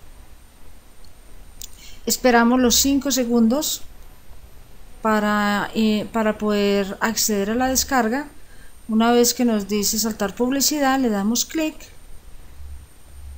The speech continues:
y acá está el archivo que podemos descargar. Entonces simplemente damos clic en él, esperamos a que se descargue y ya podemos trabajar con el archivo.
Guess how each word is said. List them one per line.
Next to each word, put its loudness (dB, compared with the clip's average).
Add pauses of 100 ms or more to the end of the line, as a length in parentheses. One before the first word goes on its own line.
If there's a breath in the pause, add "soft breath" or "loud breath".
(280)
y 2 (200)
acá 2
está 2
el 2
archivo 4
que -2
podemos 0
descargar. -2 (160)
Entonces -4
simplemente 2
damos 2
clic -4
en 4
él, 2 (960 loud breath)
esperamos 2 (160)
a -2
que -4
se 2
descargue 2 (600 soft breath)
y 4
ya 2
podemos 4
trabajar 2
con 2
el 0
archivo. 0